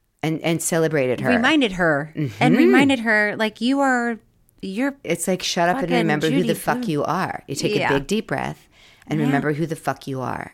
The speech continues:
Speaker 1: And it, I
Speaker 2: Yeah.
Speaker 1: think, think that's why, I think that's why that moved me, that she was so touched by her son loving
Speaker 2: Yeah.
Speaker 1: her so much. 'Cause I think that's what we all want. You know, we want our kids to be proud of us.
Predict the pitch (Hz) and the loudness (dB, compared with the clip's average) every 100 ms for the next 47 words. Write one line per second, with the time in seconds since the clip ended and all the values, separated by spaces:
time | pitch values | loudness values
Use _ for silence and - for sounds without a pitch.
0 | - 147 147 - 151 - 180 151 135 160 | -6 -4 -4 -2 -2 0 -2 -4 -4 -6
1 | 147 139 131 - 127 120 120 - _ _ | -4 -4 -6 -4 -4 -4 -6 -14 _ _
2 | _ _ _ _ _ _ _ _ 151 147 | _ _ _ _ _ _ _ _ -10 -6
3 | 160 - 147 147 143 139 131 139 143 135 | -8 -6 -8 -6 -6 -4 -4 -2 -4 -4
4 | 135 131 - 135 - 156 135 135 - 131 | -6 -8 -4 -6 -4 -6 -4 -4 -6 -8
5 | 139 117 - - 123 123 - - 127 127 | -8 -8 -10 -10 -10 -8 -12 -10 -8 -8
6 | 123 135 _ _ _ _ 160 156 139 143 | -12 -16 _ _ _ _ -2 0 0 -2
7 | 139 151 139 - 175 170 185 175 151 - | -2 -2 -4 -2 -2 -2 -2 -4 -4 -4
8 | - 139 123 131 - - 127 131 135 127 | -6 -2 -2 -4 -6 -8 -6 -4 -4 -4
9 | 117 - 131 - - 139 135 - - _ | -8 -10 -12 -10 -10 -8 -8 -10 -12 _
10 | _ _ _ _ _ _ _ _ - 147 | _ _ _ _ _ _ _ _ -4 -2
11 | 175 156 113 - - - | 0 -2 -6 -12 -18 -20